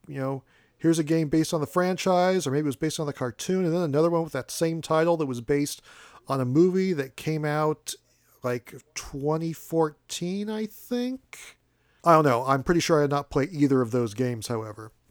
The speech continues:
Uh, and then I think the last one that was released on Nintendo systems was T M N T Danger of the Ooze,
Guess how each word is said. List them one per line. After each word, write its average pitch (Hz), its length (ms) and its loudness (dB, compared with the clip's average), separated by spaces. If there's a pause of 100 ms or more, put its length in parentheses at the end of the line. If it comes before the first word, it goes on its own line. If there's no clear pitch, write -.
(540)
Uh, 175 160 0
and 180 240 0
then 294 220 6
I 240 140 0
think - 580 -2 (380)
the 147 100 6
last 160 500 4
one 151 220 0
that 147 100 -4
was 127 160 -2
released 131 680 -2 (280)
on 147 240 0
Nintendo 156 420 -2
systems 135 720 -6 (460)
was 139 400 2
T 202 220 0
M 214 100 0
N 202 120 0
T 151 440 0 (240)
Danger 190 460 0
of 160 220 -2
the - 160 -6
Ooze, 127 500 0